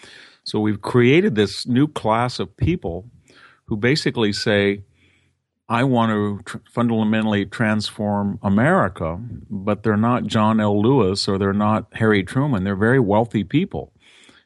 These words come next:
partly from government and partly from globalization. And their, uh, motto is basically that consequences of my ideology will never apply to me and my family.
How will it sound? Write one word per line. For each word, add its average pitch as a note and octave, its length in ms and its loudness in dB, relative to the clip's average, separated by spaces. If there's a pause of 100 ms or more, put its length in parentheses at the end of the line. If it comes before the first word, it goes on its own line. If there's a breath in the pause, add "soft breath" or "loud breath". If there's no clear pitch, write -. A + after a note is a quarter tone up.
(140 soft breath)
partly B2+ 320 -2
from G#2+ 260 -6
government A2 440 -2
and G#2+ 100 -10
partly A2 300 -4
from G2+ 160 -8
globalization. G2 960 -2
And G2 280 -4 (600 loud breath)
their, G2+ 560 2 (240)
uh, F#2+ 380 -4
motto A2+ 520 6
is G2 120 0
basically G2 720 0
that G2+ 260 0 (680)
consequences A#2 680 0
of G#2+ 100 0
my G2+ 220 0
ideology G#2+ 600 0
will F#2+ 140 0
never G#2 240 0
apply A2 420 0
to G#2 80 2
me G2+ 160 2
and A2 80 2
my F#2+ 140 0
family. A2+ 560 0